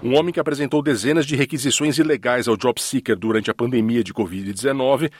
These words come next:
foi preso por tentativa de fraude em valor que corresponde a quase quinhentos mil dólares. Blake Groove, de trinta e cinco anos, se declarou culpado no Tribunal de Magistrados de Melbourne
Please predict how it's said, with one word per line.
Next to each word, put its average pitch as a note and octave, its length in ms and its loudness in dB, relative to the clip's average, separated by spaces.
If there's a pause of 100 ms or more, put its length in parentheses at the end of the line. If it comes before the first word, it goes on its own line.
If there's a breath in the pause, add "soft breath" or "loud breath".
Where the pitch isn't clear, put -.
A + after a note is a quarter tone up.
(140 loud breath)
foi - 180 4
preso D3 400 4
por C#3+ 140 0
tentativa D3+ 500 0
de D#3 120 0
fraude B2 440 0
em B2 60 0
valor C3+ 340 2
que D3 120 -6
corresponde C3+ 520 0
a C3+ 60 0
quase B2 400 -2
quinhentos C3+ 580 0
mil C3 160 2
dólares. F#2 680 -2 (800 loud breath)
Blake C3+ 600 2
Groove, C#3 440 4 (200)
de G#2+ 120 -4
trinta D#3 240 0
e C#3+ 40 2
cinco C#3+ 360 2
anos, B2+ 320 0 (160 soft breath)
se - 160 -10
declarou C#3+ 420 2
culpado C#3+ 600 0
no A2 100 2
Tribunal A2+ 380 2
de A2+ 120 -4
Magistrados A#2 720 0
de D3 120 0
Melbourne C3+ 500 2